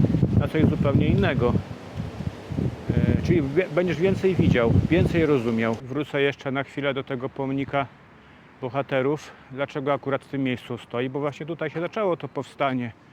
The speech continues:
Ale teraz co przypomina ten pomnik? Przypomina dwie rzeczy. Pierwsze to mur getta, który był wydzielony przez Niemców, ale też przypomina co? Ścianę płaczu w Jerozolimie.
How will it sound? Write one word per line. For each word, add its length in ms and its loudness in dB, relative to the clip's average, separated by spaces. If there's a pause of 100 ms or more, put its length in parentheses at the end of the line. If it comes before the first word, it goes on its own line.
(720)
Ale 280 0 (220)
teraz 280 -2 (500)
co 80 -2
przypomina 540 -6
ten 180 -6
pomnik? 460 -6 (640)
Przypomina 500 -4
dwie 240 0
rzeczy. 400 -4 (260)
Pierwsze 420 -2 (600)
to 100 -4
mur 220 -2
getta, 480 0
który 400 -2 (260)
był 180 -4
wydzielony 600 0 (720)
przez 220 -4
Niemców, 600 -4 (460)
ale 180 0
też 180 -10
przypomina 560 -4
co? 200 -6
Ścianę 360 -8
płaczu 460 -2 (580)
w 40 -6
Jerozolimie. 760 -2